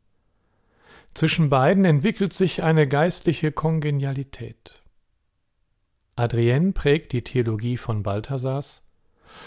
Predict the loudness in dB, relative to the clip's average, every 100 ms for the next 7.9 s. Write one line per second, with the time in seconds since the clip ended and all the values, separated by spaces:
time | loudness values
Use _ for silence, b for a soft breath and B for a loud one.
0 | B -4 0 2 2 2 2 2 4 4
1 | 4 4 4 4 6 6 4 2 0 0
2 | -2 -2 -4 -2 -2 -2 -2 -6 -8 -10
3 | -12 -18 -20 _ _ _ _ _ _ _
4 | _ _ _ _ _ _ _ _ _ _
5 | -8 -4 0 2 2 2 2 2 2 2
6 | 2 0 2 2 2 0 0 0 -2 -4
7 | -6 -4 -6 -8 -12 -14 -16 -20 -20